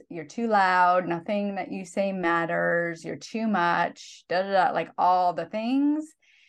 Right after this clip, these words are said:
So I kept really quiet and I never spoke. And that's another thing that yoga actually gave me. It gave me that release in my body, because my incarnation cross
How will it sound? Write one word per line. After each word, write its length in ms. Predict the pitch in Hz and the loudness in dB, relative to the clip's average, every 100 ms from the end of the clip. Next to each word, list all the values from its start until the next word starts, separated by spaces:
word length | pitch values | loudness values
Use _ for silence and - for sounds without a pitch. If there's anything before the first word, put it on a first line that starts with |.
| _ | _
So 160 | _ 208 | _ -4
I 80 | 196 | -4
kept 240 | 208 - | -6 -8
really 180 | 185 165 | -8 -8
quiet 500 | - 240 254 262 - | -2 2 4 4 0
and 80 | 165 | -4
I 40 | |
never 260 | 170 180 262 | -6 -4 -4
spoke. 460 | 269 330 359 - _ _ _ - | -2 -2 -2 -6 _ _ _ -10
And 80 | 208 | -6
that's 200 | 208 202 | -6 -2
another 280 | 247 320 | 0 0
thing 220 | 277 226 214 | -2 -4 -4
that 160 | 202 | -4
yoga 320 | 196 214 226 | 0 0 0
actually 320 | 202 175 - 180 | -2 -4 -10 -14
gave 240 | 185 196 | -12 -10
me. 220 | 190 180 | -8 -6
It 140 | 175 175 | -6 -4
gave 260 | 196 214 | -4 -2
me 160 | 214 190 | -4 -2
that 340 | 180 175 - - _ - | 0 2 0 -6 _ -6
release 460 | 196 196 233 240 | -4 -2 -6 -4
in 40 | 220 | -4
my 140 | 180 | -2
body, 300 | 180 190 220 | 0 0 -2
because 260 | 214 220 226 | -6 -8 -4
my 220 | 214 208 | -4 -4
incarnation 520 | 240 240 214 202 240 | -6 -6 -8 -8 -6
cross 300 | 247 262 | -2 -2